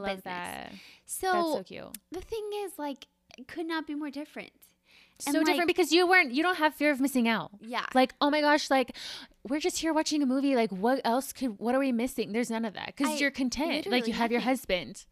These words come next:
Speaker 2: Yeah.
Speaker 1: Yeah.
Speaker 2: It's so interesting, though, because, like, yeah, there was a time in my life where, like, I seriously lived for that. Like, you and I would go out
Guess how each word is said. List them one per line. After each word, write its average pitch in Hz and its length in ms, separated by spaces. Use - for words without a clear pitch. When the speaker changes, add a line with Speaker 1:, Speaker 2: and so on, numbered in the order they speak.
Speaker 2:
Yeah. 285 220
Speaker 1:
Yeah. - 120
Speaker 2:
It's - 200
so 349 200
interesting, 285 500
though, 208 120
because, 240 320
like, 214 300
yeah, 240 260
there 220 180
was 214 140
a 220 60
time 208 240
in 208 80
my 202 100
life 208 300
where, 208 140
like, 196 240
I 214 100
seriously 285 760
lived 220 340
for 196 220
that. 67 200
Like, 214 200
you 226 140
and 226 80
I 214 120
would 214 200
go 185 160
out 175 240